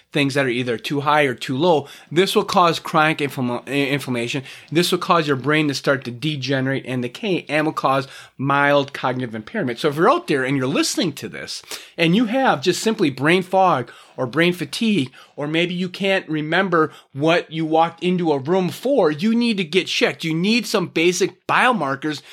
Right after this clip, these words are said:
to determine what's going on. And then from there, once you have a biomarker, then you can start to work on these and you can reverse these things. God made our body to be healthy. We are healthy. We need to figure out if we're not functioning well,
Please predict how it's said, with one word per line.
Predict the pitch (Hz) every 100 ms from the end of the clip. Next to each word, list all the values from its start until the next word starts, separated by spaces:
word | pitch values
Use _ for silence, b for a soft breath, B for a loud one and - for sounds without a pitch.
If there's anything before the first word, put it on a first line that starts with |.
| B B
to | 170
determine | 160 139 - 262 214 151 - b
what's | 135 170 196
going | - 185 180 151 120
on. | - 233 196 156 - B
And | 151 175
then | 196
from | 190 202
there, | 262 202
once | 190 233
you | 294
have | 208
a | 139
biomarker, | - 196 285 185 151 139
then | 135 220
you | 302
can | 294 254
start | - 208 196
to | 160
work | 151 220 247
on |
these | 165 147
and | 127 160
you |
can | 151 170 143
reverse | 139 147 131 160 233 -
these | 156 -
things. | 123 - B B B
God | 233 262 277
made | 277
our | 240 220
body | 175 180 214 220
to | 190
be | 175 165
healthy. | 151 196 208 117 - B B
We | - 240 247
are |
healthy. | 180 202 208 - 98 - B B
We | 190
need | 254 226
to |
figure | 220 202 202
out | 190 -
if | 175
we're | 170 165
not | 202 220
functioning | - 202 202 - 170 160
well, | 220 190 147